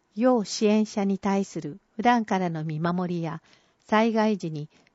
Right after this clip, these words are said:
一緒に避難したり、安否確認など、できる範囲での支援等をしていただく方を言います。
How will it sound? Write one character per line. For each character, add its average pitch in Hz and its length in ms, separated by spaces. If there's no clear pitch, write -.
一 185 120
緒 - 220
に 220 160
避 208 100
難 208 200
し - 120
た 151 140
り、 151 240
安 240 260
否 240 100
確 220 280
認 190 220
な 156 120
ど、 151 220
で 208 160
き 269 120
る 269 120
範 233 320
囲 196 100
で 170 120
の 156 240
支 - 240
援 233 200
等 196 320
を 170 80
し - 120
て 214 140
い 208 60
た 202 120
だ 190 120
く - 140
方 160 300
を 151 180
言 170 140
い 170 80
ま 156 160
す。 - 220